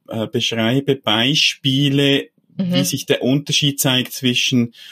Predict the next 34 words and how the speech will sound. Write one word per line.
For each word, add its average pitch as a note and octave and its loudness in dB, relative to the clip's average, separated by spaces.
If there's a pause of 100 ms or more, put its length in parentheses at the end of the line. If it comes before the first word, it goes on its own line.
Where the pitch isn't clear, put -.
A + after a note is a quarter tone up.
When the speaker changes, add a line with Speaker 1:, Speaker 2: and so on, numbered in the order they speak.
Speaker 1:
Unabhängigkeit C3+ 0
und G#2 -4
Autonomie. A2 0 (160)
Speaker 2:
Mhm. D#3+ -6 (280)
Speaker 1:
Und A#2 -6
da C3+ 2
kommt C#3+ 0
es C#3+ 0
dann B2+ 0
zum - -4
Ausdruck, A#2+ -4
dass A3+ -4 (100)
mit A#2 -8
Autonomie A#2+ -4
eben A#2 -6
nicht C3 -6
gemeint A#2 -4
ich, - -8 (140)
ist, C#3 -6
Speaker 2:
Mhm. C3+ -10
Speaker 1:
ich, C#3 -14
ich - -14
löse A#2 2
mich C3+ -4
von C3 -4
allem, A#2+ -2
sondern - -4
im A2 0
Gegenteil, A#2 -4
ich - -18
bin A2+ -6
bereit, G#2+ -4
mich A2+ -6
auch G#2+ -6